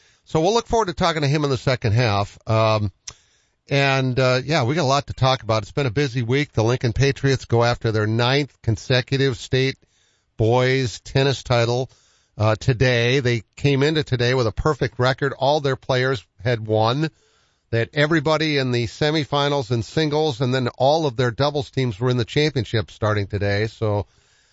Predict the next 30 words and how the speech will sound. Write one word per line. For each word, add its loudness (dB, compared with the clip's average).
I -4
just -2
can't 2
imagine 0
O'Gorman 2
overtaking 0
them, 0
but, 2
uh, 2
you 2
never 2
know. 2
I 2
guess -2
that's -2
why 2
you 0
play 0
the -2
game. 2
But -2
anyway, 2
Tom 0
Jantz 0
is -2
here, 2
and 0
we're 0
gonna 0
talk -2